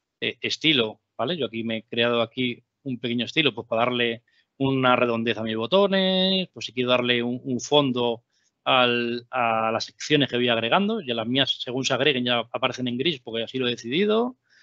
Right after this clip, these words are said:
O podemos darle cualquier estilo que queramos, ¿vale? ¿Recordáis que los botones que salían aquí eran dinámicos?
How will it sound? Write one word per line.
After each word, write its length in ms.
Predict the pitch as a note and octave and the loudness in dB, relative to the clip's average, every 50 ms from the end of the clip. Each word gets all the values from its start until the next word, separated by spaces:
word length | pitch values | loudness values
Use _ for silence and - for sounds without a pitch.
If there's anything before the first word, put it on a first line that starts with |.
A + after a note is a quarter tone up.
| _ _ _ _ _ | _ _ _ _ _
O 180 | C#3+ D#3+ D#3+ | 4 4 6
podemos 300 | - C3 B2+ C3 C#3+ C#3+ | 6 6 6 6 6 6
darle 340 | C3+ C#3+ D3+ E3+ F#3 G3+ - | 6 4 4 4 0 0 0
cualquier 320 | _ C3+ A#2+ G#2+ B2+ B2+ B2 | _ 2 2 2 2 0 0
estilo 260 | G#2 C3+ D3+ D#3+ D#3 | -2 -2 -4 -4 -4
que 60 | C3+ | -2
queramos, 380 | A#2 G#2 G#2+ G#2 G2+ F#2 - _ - - _ _ _ | -4 -2 -2 -2 -4 -6 -12 _ -20 -20 _ _ _
¿vale? 260 | _ A#2+ B2 E3 A3 - _ _ _ _ _ _ _ _ _ _ _ _ _ _ _ _ _ _ _ - - - _ _ _ | _ -4 -2 -2 -4 -6 _ _ _ _ _ _ _ _ _ _ _ _ _ _ _ _ _ _ _ -20 -20 -20 _ _ _
¿Recordáis 720 | - B2+ C3+ A#2 C#3 B2+ B2+ B2+ D3+ F#3 G#3+ A3+ G3+ - | 2 2 4 6 6 6 8 8 8 6 6 6 2 0
que 540 | - _ - E3 D#3+ D#3+ D#3+ D#3+ D#3 D#3 D3+ | -4 _ 0 0 2 2 2 0 0 0 -2
los 240 | D3+ D3+ D3+ D3 C#3+ | -2 -2 -2 0 0
botones 520 | C#3 C#3+ C#3+ C#3 - D#3+ E3+ E3 E3 C3+ | 0 0 -2 0 0 0 0 0 0 -2
que 120 | B2+ - C3+ | -2 -6 -6
salían 300 | C3+ C#3+ C#3+ D3 D3 C#3+ | -4 0 0 0 2 2
aquí 320 | C#3 C3+ - D#3 D3+ D3 | 0 -2 -2 -2 0 2
eran 200 | C#3 C3 B2+ B2 | 2 2 2 0
dinámicos? 760 | A#2+ A#2 B2+ C#3 D#3+ F#3 F3 A#3 C4+ C4+ - - - - - | -2 -2 -2 -2 -2 -2 -4 -6 -8 -8 -10 -14 -18 -18 -20